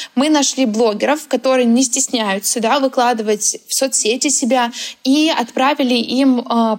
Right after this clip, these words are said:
платье в подарок, ну и также оплатили размещение. И одна девушка стала у нас прям амбассадором. С неё вообще так хорошо стреляют заказы. Мы ей все наши новые товары отправляем, коллекцию.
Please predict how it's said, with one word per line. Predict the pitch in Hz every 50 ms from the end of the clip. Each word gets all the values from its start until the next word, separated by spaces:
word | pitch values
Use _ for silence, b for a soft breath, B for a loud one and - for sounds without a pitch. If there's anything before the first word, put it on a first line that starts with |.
| -
платье | - 226 220 233 311 - - 494 453 403
в | -
подарок, | - - 311 269 294 285 285 277 277 269 262 B B B B B _ _
ну | - 427 453 359
и | 311 277 277 302 311 302
также | 311 294 269 262 254 247
оплатили | 240 233 233 226 220 - 254 262 254 262 262 - 240
размещение. | 240 233 226 233 240 233 - - 214 185 - - - - B B B B B B B B
И | - 262 269 277 269 -
одна | - 233 247 254 220 240 269 269
девушка | 240 220 254 330 440 523 - - -
стала | - - 269 302 330
у | 302
нас | 262 262 269
прям | 262 - 262 262 262 262
амбассадором. | 247 226 208 254 - - 247 214 220 214 202 - - - B B B B B B
С | - - - 254
неё | 262 262 262 311 311 294
вообще | 262 233 - - - 302
так | - - 294 269 285 277
хорошо | - - 254 262 247 247 - 277
стреляют | 254 - - 233 226 247 254 262 254 226
заказы. | 214 233 226 - 233 254 370 403 - 277 233 226 B B B -
Мы | - 247 285
ей | 302 277 277 269
все | - - - 285 277
наши | 262 262 262 254 254 - 254
новые | 233 254 254 247 226 240 233
товары | - 226 220 269 392 539 554
отправляем, | 381 277 - - 240 233 220 233 294 440 494 381
коллекцию. | 320 - 254 247 254 262 254 254 - - - 262 226